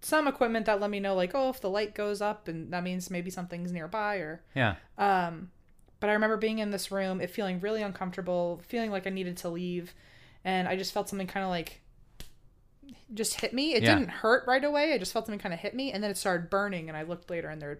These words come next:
Speaker 1: had been three, like, long scratches on my hand, which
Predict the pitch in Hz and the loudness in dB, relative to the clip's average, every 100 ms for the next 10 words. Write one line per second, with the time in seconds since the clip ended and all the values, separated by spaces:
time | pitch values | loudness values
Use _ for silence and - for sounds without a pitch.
0 | - 170 175 156 170 - 180 147 151 147 | -8 -6 -6 -6 -10 -8 -6 -4 -6 -8
1 | 175 165 156 151 - 156 160 - - 104 | -8 -6 -4 -6 -10 -10 -10 -12 -12 -12
2 | 165 165 180 180 190 - - - - - | -14 -14 -14 -14 -16 -18 -18 -18 -18 -18
3 | - - 233 233 - | -20 2 4 4 -4